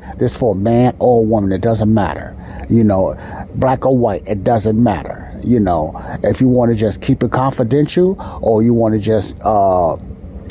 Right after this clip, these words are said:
uh, let people hear you and want people you wanna help, just let me know. Okay, just let me know. Then I, I buy what you want. But it's gonna be something that you can just air out and you wanna talk about. You know, uh,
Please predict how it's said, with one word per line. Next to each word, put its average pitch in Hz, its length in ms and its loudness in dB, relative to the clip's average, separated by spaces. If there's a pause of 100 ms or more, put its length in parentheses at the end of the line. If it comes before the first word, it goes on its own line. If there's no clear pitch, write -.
(180)
uh, 101 140 2
let 107 240 2
people 117 340 2
hear 131 260 4
you 147 360 4 (240)
and 104 180 0
want 110 220 0
people 131 240 0
you 120 60 4
wanna 117 200 2
help, 135 280 0 (240)
just - 280 -2
let 120 140 2
me 127 160 2
know. - 340 -2 (160)
Okay, 120 320 0
just 110 200 -4
let 110 160 2
me 123 100 2
know. 107 240 4
Then 101 220 0
I, 104 480 0
I - 20 0
buy 107 400 0
what 98 380 -2
you 120 80 6
want. 104 380 0 (300)
But 120 220 0
it's 113 160 0
gonna 156 300 2
be 120 160 0
something 101 720 -4
that 104 280 -2
you 123 80 4
can 101 200 -2
just 98 400 -2
air 107 340 2
out 104 180 0
and 104 140 0
you 117 80 4
wanna 101 300 2
talk 92 320 -4
about. - 340 -6 (480)
You 110 140 2
know, 90 400 0
uh, 85 520 0